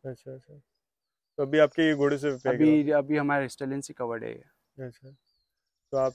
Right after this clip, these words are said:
Speaker 1: क्या, आपके स्टैलियन कौन से वाले से? बड़े वाले से?
Speaker 2: जी,
Speaker 1: शिवाजी वाले से?
Speaker 2: शिवाजी वाले से।
Speaker 1: अच्छा, अच्छा। हम्म, बाकी आपका वो कोल्ट भी बहुत छोटा वाला बहुत प्यारा लगा मेरे को सबसे।
Speaker 2: <laughs> जी, जी।
Speaker 1: हम्म, काफ़ी अच्छे एनिमल्स हैं आपके पास में। हम्म।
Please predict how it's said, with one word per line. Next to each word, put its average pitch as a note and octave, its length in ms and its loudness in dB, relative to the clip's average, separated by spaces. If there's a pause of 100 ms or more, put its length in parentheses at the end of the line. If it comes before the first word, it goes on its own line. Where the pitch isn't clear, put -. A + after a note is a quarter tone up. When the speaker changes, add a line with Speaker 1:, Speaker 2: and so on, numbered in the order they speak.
(160)
Speaker 1:
क्या, C#3+ 300 4
आपके C#3 280 -4
स्टैलियन D#3 380 -2
कौन D3+ 160 -2
से G3 100 -4
वाले E3 220 4
से? C#3 180 0
बड़े C3 320 0
वाले D3 180 4
से? C3 260 -4
Speaker 2:
जी, B2+ 120 -10
Speaker 1:
शिवाजी D3 260 4
वाले C#3+ 180 4
से? C#3+ 120 -14
Speaker 2:
शिवाजी C3 380 -2
वाले A#2 200 -6
से। - 140 -20 (420)
Speaker 1:
अच्छा, C3 200 -18
अच्छा। C3 200 -20 (840)
हम्म, C3+ 420 -20
बाकी C#3+ 180 -6
आपका D3 220 0
वो D3 80 2
कोल्ट D3+ 260 0
भी D#3 100 -2
बहुत D3+ 240 -2
छोटा D3+ 240 2
वाला D3 160 6
बहुत C#3+ 240 0
प्यारा C3 220 6
लगा C3 220 6
मेरे B2 160 2
को C3 80 0
सबसे। C#3 260 -6
Speaker 2:
<laughs> - 320 -20
जी, B2+ 260 -12
जी। A#2+ 240 -16
Speaker 1:
हम्म, B2 320 -20 (120)
काफ़ी C3+ 240 -10
अच्छे C3+ 240 -8
एनिमल्स C3 380 -2
हैं C3+ 60 6
आपके A#2+ 200 -2
पास B2 220 -8
में। E3 80 -14 (1160)
हम्म। C3 260 -20